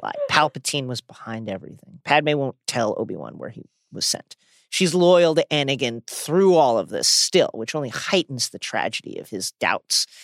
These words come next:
in just a few minutes. "Anakin is the father, isn't he?"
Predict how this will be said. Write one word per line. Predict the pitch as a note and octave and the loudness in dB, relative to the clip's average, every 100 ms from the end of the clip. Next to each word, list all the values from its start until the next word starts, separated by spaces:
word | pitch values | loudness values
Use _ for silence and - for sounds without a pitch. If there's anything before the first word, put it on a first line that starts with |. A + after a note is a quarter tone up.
| - | -16
in | C3 A2+ | -12 -6
just | C3+ - | -2 -4
a | - | -6
few | - - | -14 -14
minutes. | - B1 - - - - | -16 -12 -12 -12 -18 0
"Anakin | G#3+ G#3 G#3+ G#3 | 4 4 4 2
is | F#3 D#3 - _ _ | 2 0 -4 _ _
the | D#3+ | 0
father, | - F3 F#3+ D#3 - _ | 4 6 6 4 -2 _
isn't | D#3 - C3 | 0 0 -2
he?" | - | -6